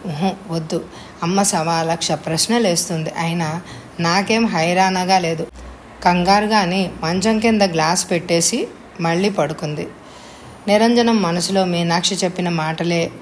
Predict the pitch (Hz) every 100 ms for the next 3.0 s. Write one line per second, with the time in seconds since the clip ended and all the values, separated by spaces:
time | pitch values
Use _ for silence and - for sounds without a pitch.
0 | 170 165 160 185 196 165 165 165 165 185
1 | - - - - 180 196 185 165 165 175
2 | 175 175 170 214 - 180 180 165 170